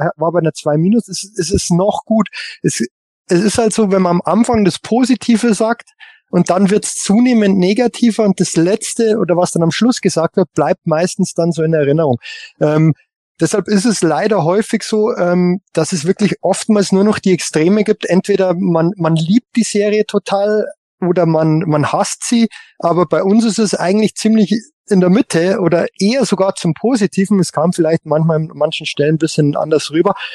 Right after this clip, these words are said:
Aber das ist so diese Extre-, das sind so diese Extreme im, im Internet, die oftmals leider durchkommen, auch in der Gesellschaft, dass es diese, dass diese Graubereiche ein bisschen fehlen. Und das finde ich persönlich ein bisschen schade. Und deswegen, glaube ich, waren auch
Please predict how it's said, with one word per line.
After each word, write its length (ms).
Aber 220
das 160
ist 160
so 100
diese 280
Extre-, 540
das 100
sind 160
so 80
diese 220
Extreme 840
im, 220
im 160
Internet, 460
die 100
oftmals 420
leider 240
durchkommen, 440
auch 180
in 80
der 100
Gesellschaft, 600
dass 160
es 120
diese, 340
dass 160
diese 240
Graubereiche 920
ein 40
bisschen 440
fehlen. 420
Und 120
das 140
finde 200
ich 140
persönlich 420
ein 60
bisschen 320
schade. 420
Und 220
deswegen, 260
glaube 240
ich, 120
waren 220
auch 220